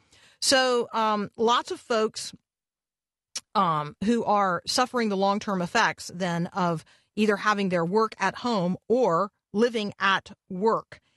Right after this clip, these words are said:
In the midst of that, we have this strange thing happening where the, um, the S and P five hundred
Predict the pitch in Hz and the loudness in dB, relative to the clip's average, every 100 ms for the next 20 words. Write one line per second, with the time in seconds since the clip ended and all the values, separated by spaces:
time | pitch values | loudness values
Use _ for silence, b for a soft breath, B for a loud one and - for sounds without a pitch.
0 | _ 233 233 262 466 - 339 190 143 208 | _ -2 0 2 0 -2 -2 0 0 0
1 | - 226 240 220 214 220 - - - - | -2 -6 0 0 0 -2 -4 -4 -6 -4
2 | 220 240 311 330 - - 269 269 233 226 | 0 2 2 0 -2 0 0 0 -2 -2
3 | 302 196 165 214 b b b 208 226 220 | -2 -2 -2 -2 b b b 0 2 2
4 | 151 190 226 214 - 208 202 196 190 247 | 0 -4 -2 -2 -2 0 0 0 0 0
5 | - 254 240 - 202 185 349 277 175 | 0 -4 -4 0 -2 0 -2 0 0